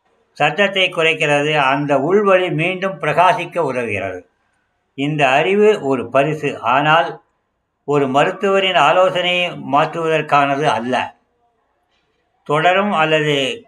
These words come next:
கடுமையான தலைவலிக்கு எப்பொழுதும் தகுதியான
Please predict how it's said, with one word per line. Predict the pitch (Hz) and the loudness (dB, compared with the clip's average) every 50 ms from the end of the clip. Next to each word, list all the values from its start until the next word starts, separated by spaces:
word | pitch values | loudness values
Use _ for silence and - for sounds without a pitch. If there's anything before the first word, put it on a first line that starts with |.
| _ | _
கடுமையான | - - 147 160 175 175 185 185 190 190 190 196 202 196 | -4 -2 -2 -2 -2 -2 -4 -2 2 2 2 2 2 0
தலைவலிக்கு | 190 185 156 156 165 175 165 160 147 139 131 135 135 143 151 147 | 0 0 0 2 2 2 2 2 0 0 -2 -2 -4 -4 -4 -2
எப்பொழுதும் | 139 143 139 139 - 165 160 160 180 185 170 - | -2 -4 -4 -4 -4 -6 -6 -6 -8 -10 -8 -6
தகுதியான | 151 139 143 156 160 165 175 175 175 170 170 180 185 190 202 202 190 - - - | -4 -4 -2 -4 -4 -4 0 2 4 6 6 6 4 4 2 0 0 -2 -4 -12